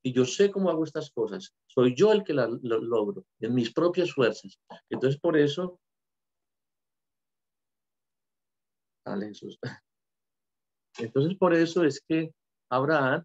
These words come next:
eh, es, es, se va, se enreda la vida. ¿Por qué? Porque Abraham está, eh, pensando que la solución está en él. Y, y fíjate el infierno que se le vuelve la historia con la esposa,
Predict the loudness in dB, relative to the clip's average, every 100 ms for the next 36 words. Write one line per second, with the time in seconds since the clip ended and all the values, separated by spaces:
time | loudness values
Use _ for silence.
0 | _ _ _ _ _ _ _ -6 -2 0
1 | -2 -4 -2 -2 -6 -10 _ _ _ _
2 | _ _ -4 -2 -2 -6 -6 -4 -2 2
3 | 4 4 4 4 0 _ -18 -18 _ _
4 | 0 2 4 4 4 4 2 0 -2 -2
5 | -4 _ _ -6 0 0 -2 -4 -2 -2
6 | 0 -2 -4 -10 _ _ -10 -8 0 4
7 | 4 4 2 -2 -6 -10 _ _ 0 2
8 | 2 0 2 2 2 -2 -8 -6 -2 0
9 | 2 2 4 4 2 0 0 0 2 2
10 | 2 -2 _ _ _ _ _ _ 0 0
11 | -2 -12 -6 -4 2 2 4 2 2 2
12 | 2 2 2 4 6 4 4 0 -2 -4
13 | -4 -4 -6 -4 -2 -2 -4 0 0 0
14 | -4 -4 -4